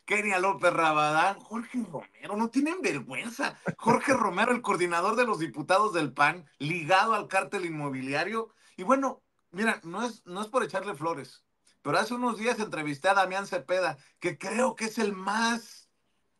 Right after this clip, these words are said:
mesurado, en ocasiones, en ocasiones, porque a veces se le van las cuatro, se, anda brincando como chiva en cristalería, pero Damián Cepeda, por eso te digo,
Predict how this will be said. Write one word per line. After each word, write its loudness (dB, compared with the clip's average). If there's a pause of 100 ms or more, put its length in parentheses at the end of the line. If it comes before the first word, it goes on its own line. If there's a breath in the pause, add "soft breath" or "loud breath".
(260)
mesurado, 0
en -4
ocasiones, -6
en -14
ocasiones, -8
porque -12
a -6
veces -6
se -10
le -8
van -2
las -6
cuatro, -2 (540)
se, -14 (400)
anda 2
brincando 0
como -6
chiva 0
en -2
cristalería, 2 (360)
pero 2 (140)
Damián 0
Cepeda, 0 (200)
por 0
eso 0
te -2
digo, -2